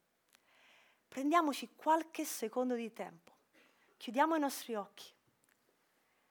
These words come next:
abbassiamo il nostro capo, la nostra testa, e riflettiamo su queste domande. Dove sto andando?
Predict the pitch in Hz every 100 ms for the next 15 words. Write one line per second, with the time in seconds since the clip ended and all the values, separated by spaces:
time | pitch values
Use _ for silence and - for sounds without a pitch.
0 | _ _ - 214 208 - - 277 294 285
1 | 247 240 226 - - 233 - _ - 202
2 | - 190 190 214 - 226 208 180 - -
3 | - _ _ _ _ _ _ _ _ _
4 | _ _ _ - - - - - - 226
5 | 233 247 240 - 294 294 - - 226 -
6 | 220 208 185 170 - - _ _ _ _
7 | _ _ _ _ _ _ _ _ _ _
8 | _ _ _ _ _ _ _ _ - _
9 | _ - 247 254 233 233 226 202 175 175
10 | -